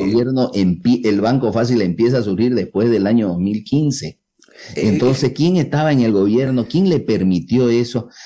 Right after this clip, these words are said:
Speaker 1: Es más, hay que ver qué proyectos de qué personas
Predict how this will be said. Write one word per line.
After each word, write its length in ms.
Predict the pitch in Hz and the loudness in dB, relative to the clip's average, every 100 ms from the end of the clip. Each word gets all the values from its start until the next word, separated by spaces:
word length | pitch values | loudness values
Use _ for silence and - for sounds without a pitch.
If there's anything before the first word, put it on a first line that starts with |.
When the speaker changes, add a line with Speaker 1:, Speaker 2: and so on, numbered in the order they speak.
| - _ - | -20 _ -2
Speaker 1:
Es 160 | 226 | 4
más, 500 | 226 269 269 - - _ _ _ _ - | 4 4 4 0 -6 _ _ _ _ -6
hay 220 | 226 285 | 0 0
que 200 | - 196 | 2 4
ver 360 | 185 214 233 - _ _ _ _ _ _ _ - | 6 4 2 -6 _ _ _ _ _ _ _ -2
qué 400 | 294 311 254 - | 2 2 0 0
proyectos 960 | - 160 151 165 254 262 - - 113 98 | 2 4 4 4 4 2 -2 -2 -2 0
de 200 | 110 95 | -2 -2
qué 220 | - 226 | 0 0
personas 1120 | - 143 120 107 - 220 180 120 110 - - | 2 0 0 -2 -2 0 2 2 0 -6 -16